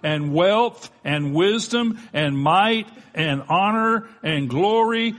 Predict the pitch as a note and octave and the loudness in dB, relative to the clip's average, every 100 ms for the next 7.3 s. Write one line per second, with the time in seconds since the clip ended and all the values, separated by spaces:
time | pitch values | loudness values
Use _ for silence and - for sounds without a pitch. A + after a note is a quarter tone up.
0 | - E3 F#3 F#3 A3+ A#3+ A#3 G3 A#2+ - | -8 -4 -2 0 0 0 -2 -2 -4 -12
1 | _ _ _ _ _ _ _ G#3 G#3 G#3+ | _ _ _ _ _ _ _ _ _ _
2 | F#3+ _ _ _ _ _ _ _ _ - | _ _ _ _ _ _ _ _ _ -10
3 | A2 D3+ D#3+ B2 D#3+ D#3 D3+ A#2+ A#2 G#2+ | -6 -4 -4 -4 -2 -2 -2 -4 -4 -6
4 | - D3 A#2+ - - - _ _ _ _ | -6 -4 -6 -10 -18 -20 _ _ _ _
5 | _ _ _ _ _ _ C#3+ C#3+ A#2+ A#2+ | _ _ _ _ _ _ -4 -2 -4 -4
6 | E3 C#3+ G2 G#2+ - C3 A#2+ G#2+ A2+ A2+ | -4 -4 -8 -14 -10 -8 -6 -6 -8 -8
7 | - - | -10 -18